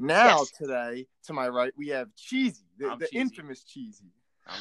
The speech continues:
Speaker 3: Cheesy.
Speaker 2: Hello, Cheesy. I didn't get the
Speaker 3: Hi.
Speaker 2: opportunity to see you last time. Oh, speak to
Speaker 3: I,
Speaker 2: you,
Speaker 3: I
Speaker 2: rather.
Speaker 3: know.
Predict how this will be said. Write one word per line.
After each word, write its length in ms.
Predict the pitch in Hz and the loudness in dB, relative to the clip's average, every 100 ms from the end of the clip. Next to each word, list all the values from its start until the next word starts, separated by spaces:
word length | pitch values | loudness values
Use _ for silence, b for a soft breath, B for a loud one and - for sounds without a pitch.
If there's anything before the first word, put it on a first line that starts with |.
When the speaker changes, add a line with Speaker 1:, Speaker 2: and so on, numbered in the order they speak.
| - | -10
Speaker 3:
Cheesy. 160 | 302 285 | -10 2
Speaker 2:
Hello, 480 | 392 403 453 466 381 | 4 10 12 12 10
Cheesy. 600 | 440 381 339 311 277 214 | 10 12 10 8 8 8
I 120 | 240 | 8
didn't 160 | 311 | 8
get 100 | 330 302 | 4 4
the 60 | 202 | 6
Speaker 3:
Hi. 160 | 240 | 8
Speaker 2:
opportunity 480 | 311 311 - 339 359 | 8 6 4 6 6
to 80 | 302 | 4
see 160 | 302 320 | 2 0
you 120 | 339 | 4
last 300 | 247 214 - | 4 4 -4
time. 140 | 185 226 | -2 4
Oh, 200 | 247 - | 4 2
speak 360 | - - 302 302 | -8 0 0 0
to 100 | 220 | -4
Speaker 3:
I, 20 | |
Speaker 2:
you, 80 | 185 | 2
Speaker 3:
I 20 | |
Speaker 2:
rather. 160 | 185 170 | 4 4
Speaker 3:
know. 200 | 123 | 0